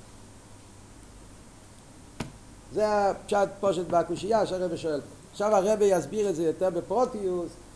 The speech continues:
העוונה בקושייה. מאוד מעניין איך שהרבי, כן, כל הסעיף בייס וגימל, כן, זה הכל הסבורה בקושייה.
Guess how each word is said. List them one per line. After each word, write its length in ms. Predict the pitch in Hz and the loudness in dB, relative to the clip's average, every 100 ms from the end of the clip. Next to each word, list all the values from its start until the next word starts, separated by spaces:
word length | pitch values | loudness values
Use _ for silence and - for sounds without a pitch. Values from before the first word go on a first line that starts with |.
| - | -10
העוונה 500 | 139 160 165 208 190 | -2 0 2 2 2
בקושייה. 520 | 170 165 160 147 139 - - - - - - - - - | -2 -2 -4 -6 -8 -10 -16 -20 -20 -20 -20 -20 -14 -6
מאוד 120 | 165 | -2
מעניין 340 | 175 165 185 | 0 2 2
איך 100 | 175 | 0
שהרבי, 520 | 160 151 180 175 165 156 - - - - - - | -2 0 0 2 0 0 -4 -18 -20 -20 -20 -2
כן, 200 | 147 180 | 0 2
כל 180 | 180 202 | 4 4
הסעיף 320 | - 180 190 143 | 4 0 -2 0
בייס 380 | 202 180 123 - - - - - - | 2 2 0 -10 -20 -20 -20 -20 -8
וגימל, 520 | 117 139 208 226 180 151 - - - - - - - - | -4 0 0 2 0 -2 -8 -20 -20 -20 -20 -20 -20 -4
כן, 320 | 127 143 170 - 127 | 0 2 0 -4 -6
זה 200 | 139 156 | -2 0
הכל 320 | 151 190 196 | 4 4 6
הסבורה 560 | 165 131 131 233 214 196 | 4 0 2 2 2 2
בקושייה. 640 | 185 170 165 165 180 165 | 2 2 0 -2 2 2